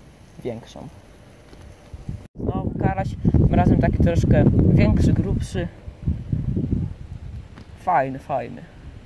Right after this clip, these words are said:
Może się uda dzisiaj jakąś płotkę, może coś większego. O, ten dzisiaj największy, taki największy dzisiaj karaś. Kolejny taki wspaniały karasek. Super. Jest wiatr,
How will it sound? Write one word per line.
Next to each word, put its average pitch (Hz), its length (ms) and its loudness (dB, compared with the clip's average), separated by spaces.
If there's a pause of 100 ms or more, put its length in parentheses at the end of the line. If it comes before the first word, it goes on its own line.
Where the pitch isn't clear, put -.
(680)
Może 156 280 -6
się - 180 -8
uda 147 220 -6
dzisiaj 147 300 -6
jakąś 147 280 -6
płotkę, 165 480 -4 (540)
może 135 180 -8
coś - 180 -4
większego. 139 520 -6 (920)
O, 165 160 2
ten 185 280 -6
dzisiaj 165 280 -6
największy, 160 600 -6 (240)
taki - 340 -6 (380)
największy 170 640 -2
dzisiaj 170 440 -2
karaś. - 640 0 (840)
Kolejny 202 460 2
taki 175 320 2
wspaniały 156 580 0
karasek. 131 500 0 (600)
Super. - 440 -2 (2000)
Jest 185 140 4
wiatr, 180 260 6